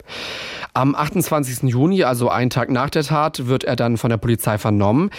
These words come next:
Er erklärt, dass er dachte, Dominik unter vier Augen zu sprechen. Wegen der Erfahrungen im Sommer zweitausendsiebzehn habe er eine Waffe zum Eigenschutz mitgenommen. Das ist, was er erzählt.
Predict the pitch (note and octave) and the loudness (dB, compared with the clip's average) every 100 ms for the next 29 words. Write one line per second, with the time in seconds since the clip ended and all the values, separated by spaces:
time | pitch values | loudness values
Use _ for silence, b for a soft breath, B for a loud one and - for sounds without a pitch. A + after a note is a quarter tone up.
0 | B B - B2+ B2+ A#2+ - B2 E3 - | B B -6 -4 -2 -4 -2 0 -2 -4
1 | - B2+ - - E3+ D3+ A#2+ - D#3 D#3+ | -4 -2 -2 -2 -2 0 -4 -2 0 0
2 | D#3+ - C3 D3 D3+ D3+ - C3+ C3 - | 0 -2 0 2 4 2 0 -2 -2 0
3 | D#3 C#3 C3+ B2 A2 - G2+ F#2+ G2 F2+ | 0 2 0 -2 -6 -6 -6 -4 -4 -6
4 | - B B B B B B - C3+ D3 | -10 B B B B B B 0 2 4
5 | C#3+ C3 - D#3 F3+ E3+ D#3 C#3 C3 B2 | 2 0 0 0 2 2 2 2 0 2
6 | C3 D3+ C#3 C3 - C3+ B2 A2+ A2+ C3+ | 2 2 0 -2 -4 -2 0 0 0 0
7 | G#3 - C#3 B2 B2+ C#3+ D2 A2+ A2 A2+ | -2 0 0 2 0 -2 -2 0 0 0
8 | C3+ F#3 F#3+ - C#3+ - D3 F#3+ F#3+ C#3+ | 0 -2 -2 -2 -2 -2 0 2 2 2
9 | D#3+ - C3+ - B2 G2 F#2 - B2+ C3+ | -2 0 -2 0 -2 -2 -4 -6 -4 -2
10 | D3+ C3 A#2 - C3 C3+ - A#2+ G2+ F#2+ | -2 -2 -2 -4 -4 -6 -4 -2 -2 -6